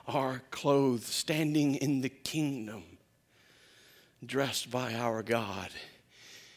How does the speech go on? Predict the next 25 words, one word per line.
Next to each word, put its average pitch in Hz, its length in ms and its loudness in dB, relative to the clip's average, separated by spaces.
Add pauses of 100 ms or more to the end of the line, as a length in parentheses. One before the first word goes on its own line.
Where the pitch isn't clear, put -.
(140)
in 113 100 -4
the 110 80 -4
robes 113 420 0
of 98 140 -4
righteousness, - 920 -8 (1300)
eating 120 300 -2
a 104 60 -6
spiritual - 600 0
food, 113 300 -2
looking 104 280 -4
forward 113 420 -4
to - 140 -6
a 90 40 -6
feast - 480 -6
that 104 160 -8
will 104 80 -10
never 101 400 -10 (580)
end. 85 440 -12 (1500)
Oh, 113 300 -6
and 107 180 -6
it 107 100 -4
is 104 220 -6
his 110 400 -2
good 107 460 -6 (580)
pleasure. 110 680 -6